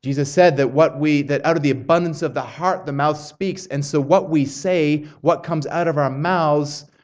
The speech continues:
reveals whether we are indeed saved or not. So in order to understand what James is saying in this book, you need to look at it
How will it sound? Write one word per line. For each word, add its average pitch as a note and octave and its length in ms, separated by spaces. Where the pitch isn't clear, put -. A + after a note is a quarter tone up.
reveals C#3+ 960
whether D#3+ 280
we E3 200
are C#3 260
indeed C#3+ 500
saved D#3 460
or B2+ 140
not. B2+ 440
So E3+ 180
in F3 60
order A3 240
to A3 120
understand F#3 580
what C#3+ 140
James F3+ 360
is D3 180
saying F#3+ 340
in D#3+ 100
this D3+ 160
book, F#3+ 300
you E3 60
need F3+ 360
to E3+ 100
look F#3 320
at D3+ 180
it D#3 220